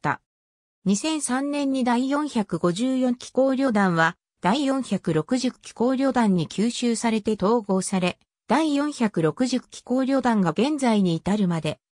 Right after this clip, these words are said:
常設の戦車訓練部隊として引き続き、活動している。なお、第四百六十機甲旅団は、有事の際には、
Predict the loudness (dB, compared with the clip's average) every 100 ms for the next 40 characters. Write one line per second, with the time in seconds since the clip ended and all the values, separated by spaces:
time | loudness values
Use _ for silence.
0 | _ 2 2 0 -6 -4 -4 0 0 0
1 | -2 -2 -2 0 0 0 0 0 -2 0
2 | -4 -4 -6 -6 -12 -4 -2 -2 -4 -6
3 | -8 _ _ _ -10 -8 -2 -2 -2 -2
4 | 0 0 -2 -8 -12 _ _ _ _ 2
5 | 4 2 0 _ -2 0 2 0 -2 -2
6 | -2 -2 -4 -2 0 -2 -6 -16 0 2
7 | 2 0 2 2 4 2 0 _ _ -2
8 | 0 0 0 0 0 0 2 2 2 0